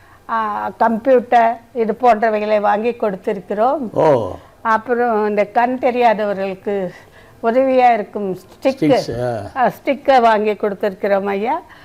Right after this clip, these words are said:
Speaker 1: மனநல, ஆ, கொன்றிய பள்ளிக்கு சென்று அவளுக்கு வேண்டிய விளையாட்டு சாமான்கள், அவளுக்கு ஏற்ற மாதிரி விளையாட்டு சாமான்களை எல்லாம் வாங்கி கொடுத்திருக்கிறோம். சில பள்ளிகளுக்கு போய் அவர்களுக்கு வேண்டிய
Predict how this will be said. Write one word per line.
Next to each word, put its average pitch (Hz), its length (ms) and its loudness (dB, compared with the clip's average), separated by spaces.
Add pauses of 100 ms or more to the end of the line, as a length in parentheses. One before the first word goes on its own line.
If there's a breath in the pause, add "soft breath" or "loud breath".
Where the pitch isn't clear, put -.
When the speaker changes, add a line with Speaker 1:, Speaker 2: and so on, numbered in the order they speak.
(180 loud breath)
Speaker 1:
மனநல, 240 1040 2 (880 loud breath)
ஆ, 220 260 -6
கொன்றிய 214 760 2
பள்ளிக்கு 214 560 -6
சென்று 208 500 -4 (280 loud breath)
அவளுக்கு 247 500 2
வேண்டிய 226 540 2
விளையாட்டு 214 480 0
சாமான்கள், 196 580 -2
அவளுக்கு 214 520 0
ஏற்ற 220 300 -2
மாதிரி 214 380 -2
விளையாட்டு 196 420 -4
சாமான்களை 190 600 -2
எல்லாம் 185 200 -2
வாங்கி 190 260 -2
கொடுத்திருக்கிறோம். 196 840 -4 (640 loud breath)
சில 254 300 4
பள்ளிகளுக்கு 262 600 2
போய் 240 340 0
அவர்களுக்கு 214 480 0
வேண்டிய 214 520 2